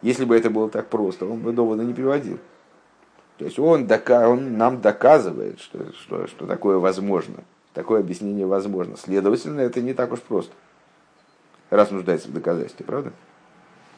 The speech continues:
Веатируц и объяснение, а почему же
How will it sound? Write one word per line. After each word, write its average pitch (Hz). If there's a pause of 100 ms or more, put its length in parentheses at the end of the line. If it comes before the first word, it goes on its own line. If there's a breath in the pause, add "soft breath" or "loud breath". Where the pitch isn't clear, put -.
(1400 loud breath)
Веатируц 123 (200)
и 131
объяснение, 110
а 110
почему 120
же 90